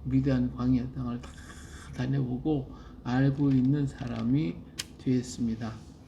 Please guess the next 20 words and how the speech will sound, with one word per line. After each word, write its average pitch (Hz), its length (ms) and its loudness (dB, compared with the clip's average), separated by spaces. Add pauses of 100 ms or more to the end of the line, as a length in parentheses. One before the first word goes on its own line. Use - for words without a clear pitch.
(260)
하나님을 180 540 2
보실 139 400 4
때 123 300 0
이제 131 460 4
됐다라고 131 1080 0
할 156 200 0
때까지 160 640 -2 (480)
하나님은 123 680 0
기다리시고 135 1160 2
계시는 131 420 0
것이죠. 127 560 -6 (640)
예, 127 320 6 (340)
오늘 143 280 6
우리도 143 640 4
우리에게 165 800 2
하나님 156 420 0
어떤 143 340 2
일을 143 200 2
맡기셨을 131 840 -4
때에 127 360 -2